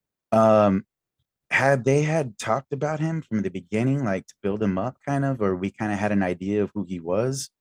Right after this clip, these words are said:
and it was leading up to this point, I wouldn't have been, uh, uh, as upset. Uh, I kinda felt like they just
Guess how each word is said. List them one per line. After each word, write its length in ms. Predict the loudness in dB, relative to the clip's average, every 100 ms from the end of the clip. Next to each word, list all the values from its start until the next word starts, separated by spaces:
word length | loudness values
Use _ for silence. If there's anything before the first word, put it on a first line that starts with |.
| _ _ _ _ -2
and 100 | 0
it 60 | 0
was 240 | -2 -2
leading 280 | -2 2 2
up 140 | 0
to 100 | -2
this 180 | -6 -6
point, 400 | -4 0 0 -2 -6 _ _ _ _ _ _ _ -2
I 140 | 2
wouldn't 260 | 4 2 2
have 100 | -2
been, 280 | -4 -4 -4 -4
uh, 140 | -6 -8 _ -6
uh, 100 | -6 -4
as 220 | -4 -2 -4
upset. 400 | -8 -10 -10 -12 _ _ _ _ _ _ _ _ _ _ 0
Uh, 520 | 2 4 4 4 0 -6 _ _ _ _ -10
I 80 |
kinda 220 | -2 0 0
felt 180 | 2
like 140 | 2 0
they 100 | -6
just 380 | -8 -12 -12